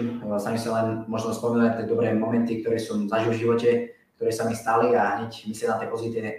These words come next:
pozitívne emócie. Či už keď sa mi možno nevydarí zápas, takže určite nejako to, nie je nejaký rozdiel medzi tým a stále sa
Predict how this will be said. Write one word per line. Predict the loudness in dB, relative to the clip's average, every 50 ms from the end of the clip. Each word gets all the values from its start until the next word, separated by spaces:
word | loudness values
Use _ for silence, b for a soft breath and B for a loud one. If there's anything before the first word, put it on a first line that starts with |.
| -10 -8
pozitívne | -6 -6 -4 -2 -2 -2 0 0
emócie. | -2 -2 -4 -2 0 0 0 0 0 -2 -12 b b b b b b b b b _
Či | -4 0 0 2
už | 2
keď | 2 2
sa | 2 2
mi | 2 2 2
možno | 2 2 2 0
nevydarí | 2 2 2 2 2
zápas, | 2 2 0 0 0 -2 -2 -2
takže | -4 -6 -4 -4 -2
určite | -2 0 0 -2 0 2 2 2 2 2 0 -4 -10 -16
nejako | -10 -4 -2 -2 0 0 0
to, | 0 0 2 0 0 -2 2 4
nie | 4
je | 6 6
nejaký | 4 2 0
rozdiel | 0 0 0 2 2 2 2
medzi | 2 0 -2
tým | -4 -2 -2
a | -2 -2
stále | -2 0 0 0
sa | 0 0 -2